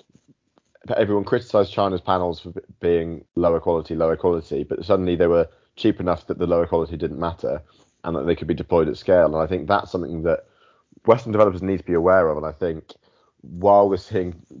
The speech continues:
G E turbines, for example, really damaged in high storms, people suddenly are gonna be like, "Well, if there's a risk of damage, I may as well not pay as much and face the same risk of damage." Mingyang, we have seen them start to attract orders. I think they, they achieved, they attracted an order from Italy a few weeks ago,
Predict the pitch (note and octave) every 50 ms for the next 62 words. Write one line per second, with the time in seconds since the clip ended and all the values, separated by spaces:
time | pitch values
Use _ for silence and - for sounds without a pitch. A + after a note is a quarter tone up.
0 | - - _ - E2 E2+ - F#2 F2+ F2 F2 F#2 F#2+ F#2 - - E2 D#2+ D#2 D#2
1 | D#2 D2 D2 - D#2+ D#2 E2 D#2 D#2 D#2 - E2+ D#2+ D#2+ E2 D#2+ D2 - F2 E2+
2 | E2 E2 D#2+ D2+ - - D#2 D2 D2+ D#2+ D#2 D#2 - - - F#2+ F2+ - - -
3 | E2 D#2+ D2+ _ _ _ - _ _ - F#2+ F#2 E2 F#2+ F#2 - G2+ E2+ F2+ F2+
4 | F2+ F2+ F2 E2+ E2 E2 E2+ - F2 F2+ F2 E2+ - F#2+ F2+ - F#2 F2 E2+ E2
5 | F#2 G2 - - - - D#2 D2 - E2+ D#2+ D#2 D2+ D2 E2+ D#2+ E2+ E2 D#2+ D#2+
6 | E2 D#2+ E2+ E2+ - - - E2+ D#2 D2+ - F2+ D#2+ - - - D#2 D2 D#2+ D#2
7 | - E2+ - - E2+ D#2 D#2 D#2 D2 - - D2+ - F2 E2 D#2 - - - -
8 | _ _ _ _ _ _ _ _ _ - F2+ F#2 G2 F#2+ F#2+ F#2 F#2 F#2 F#2 F#2
9 | F2+ F2+ F#2+ F#2 F2+ - - F2 F2+ F2+ F2 F2 F2 E2+ E2+ E2 _ _ _ _
10 | _ _ _ - G#2 G2 - - F#2+ F2+ - G#2+ A#2 - - F2+ D#2+ D2+ C#2 D2
11 | C#2+ D#2+ D#2 F#2+ F2 E2+ E2+ E2+ E2+ - - E2+ E2+ E2 - - F2 - - D#2+
12 | F2 E2+ E2 D#2+ - - - - E2+ E2+ E2+ E2 D#2 - D#2 D2 F2 F2+ _ -
13 | D2 C#2+ - - D2+ C#2+ D#2+ D#2 - - - - D#2 C#2+ E2+ F2